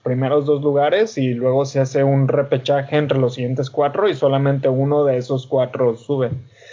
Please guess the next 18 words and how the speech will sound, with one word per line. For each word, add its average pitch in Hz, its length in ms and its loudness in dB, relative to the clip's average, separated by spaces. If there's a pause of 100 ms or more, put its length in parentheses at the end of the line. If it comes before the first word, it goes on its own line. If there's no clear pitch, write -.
(240)
Entonces 131 340 0
se 135 120 2
puede 139 220 0
hacer 143 200 0
exactamente 147 600 0
lo 147 80 2
mismo 139 760 2
acá. 120 240 -2
Por 151 100 0
ejemplo, 143 440 -2
tú 160 120 -2
puedes 175 280 0
descartar 151 560 0
ahí, 165 180 0 (120)
inclusive 143 440 -2
podríamos 160 520 0
descartar 147 760 -2 (600)
a, 123 1080 2